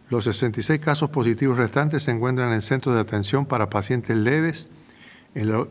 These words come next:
localidades de San Luis, el centro llamado,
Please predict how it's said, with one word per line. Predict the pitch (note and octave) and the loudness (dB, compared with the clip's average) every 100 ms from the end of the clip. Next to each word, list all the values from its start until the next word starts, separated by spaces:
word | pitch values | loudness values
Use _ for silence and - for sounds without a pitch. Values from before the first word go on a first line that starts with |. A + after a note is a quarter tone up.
| - | -2
localidades | G#2+ G2+ G#2+ G#2+ G#2+ A2 F#2 F#2 | -2 0 0 2 2 2 0 -2
de | F2+ | -4
San | - G2+ G#2 | -2 -2 0
Luis, | B2+ E3+ - - - - - - _ _ _ _ _ _ _ - - | 0 -2 -2 -10 -16 -20 -20 -20 _ _ _ _ _ _ _ -20 -12
el | A2+ | -4
centro | B2+ A#2 B2+ A2 | -2 -2 0 0
llamado, | G#2 G#2 A2 A2 A2 B2+ | 2 2 2 2 0 -4